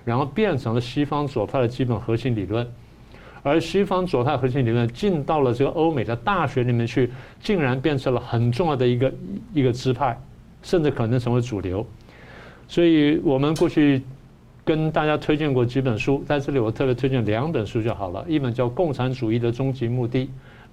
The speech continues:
这第二本叫《魔鬼正在统治我们的世界》。如果去看看这两本书哈，对于这种西方白走的错误呢，可以看得比较清楚。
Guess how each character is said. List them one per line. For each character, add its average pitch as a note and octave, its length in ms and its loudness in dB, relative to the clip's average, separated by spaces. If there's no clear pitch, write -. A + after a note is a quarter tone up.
这 C#3+ 200 2
第 F3+ 140 2
二 D#3+ 120 4
本 G#2+ 160 -2
叫 B2 220 0
《魔 A2 260 0
鬼 C#3 180 2
正 C3 220 -2
在 A#2 100 2
统 A2 220 -4
治 A2 100 -2
我 A2+ 80 0
们 G2+ 80 -4
的 A2 80 0
世 A2+ 220 -2
界》。 A#2+ 160 0
如 F3+ 300 4
果 C3+ 160 0
去 A#2 160 0
看 F3 180 -2
看 D3+ 80 2
这 C3+ 80 2
两 B2+ 220 2
本 B2 120 0
书 B2 220 0
哈， A2 220 0
对 C#3+ 140 2
于 B2 100 4
这 B2 60 -2
种 B2 120 0
西 D#3 280 -2
方 D3+ 200 -2
白 B2+ 220 0
走 C3 160 0
的 G#2 120 0
错 C#3 300 -2
误 A#2+ 140 2
呢， G2 160 -4
可 - 80 -2
以 A2+ 40 0
看 B2+ 120 -4
得 A2 120 0
比 G#2 60 -6
较 G2+ 100 -2
清 A#2 200 -2
楚。 A#2+ 160 -4